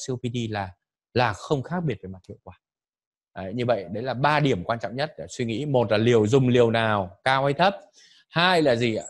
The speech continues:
Hai là dùng thời gian dài hay ngắn. Ba là dùng đường gì. Đấy. Tiếp theo thì em sẽ trao đổi về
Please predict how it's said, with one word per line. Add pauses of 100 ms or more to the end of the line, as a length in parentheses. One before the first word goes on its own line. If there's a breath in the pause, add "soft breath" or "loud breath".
Hai
là (280)
dùng
thời
gian
dài
hay
ngắn. (200)
Ba
là
dùng
đường
gì. (460)
Đấy. (840)
Tiếp
theo
thì
em
sẽ
trao
đổi
về